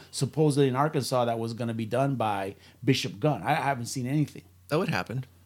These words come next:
Speaker 1: Did you, did you get, did you, were you able to, to
Speaker 2: It, it happened. There was a couple of, uh, photographs of the concert, and it was, you know,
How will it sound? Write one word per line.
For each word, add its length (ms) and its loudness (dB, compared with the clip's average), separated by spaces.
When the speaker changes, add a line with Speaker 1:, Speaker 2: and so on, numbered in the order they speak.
Speaker 1:
Did 200 6
you, 60 -6
did 160 4
you 80 6
get, 340 2
did 200 4
you, 280 2
were 140 2
you 140 6
able 160 4
to, 240 0
to 180 -6
Speaker 2:
It, 160 2
it 120 2
happened. 460 2
There 280 -2
was 180 -2
a 60 -4
couple 340 0
of, 220 0
uh, 300 -4
photographs 760 4
of 260 0
the 200 0
concert, 520 0
and 120 0
it 120 -2
was, 340 -4
you 120 0
know, 220 -4